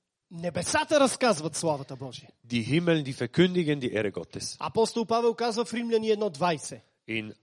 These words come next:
Speaker 2: Römer eins, Vers zw-, Vers zw-, zwanzig sagt Apostel
Speaker 1: А,
Speaker 2: Paulus,
Speaker 1: апостол Павел казва: "Това, което е невидимо у него."
Speaker 2: Das, was unsichtbar ist in ihm,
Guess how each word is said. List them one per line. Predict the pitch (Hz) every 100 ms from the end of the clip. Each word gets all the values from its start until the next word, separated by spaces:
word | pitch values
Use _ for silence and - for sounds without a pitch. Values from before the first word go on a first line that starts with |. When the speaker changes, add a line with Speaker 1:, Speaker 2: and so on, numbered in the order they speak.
| _ _
Speaker 2:
Römer | 117 113 147 147 127 110
eins, | 123 151 156 - - -
Vers | 107
zw-, | - 113 120 -
Vers | - 117 110 -
zw-, | - - 107
zwanzig | 117 135 156 151 120
sagt | 117 123 - - -
Apostel | - 113 -
Speaker 1:
А, | 175
Speaker 2:
Paulus, | 127 156
Speaker 1:
апостол | 214 202 214
Павел | 180 214 208
казва: | 196 214 175 196 170 - _ _ _
"Това, | 202 185 - 233 359 -
което | 339 349 349 349
е | 330
невидимо | 320 254 320 311 320 302
у |
него." | 285 285 202 185 131 - _ _
Speaker 2:
Das, | 127 123 120
was | 113
unsichtbar | - 165 160 151 - 120
ist | 117 120
in | 120
ihm, | 127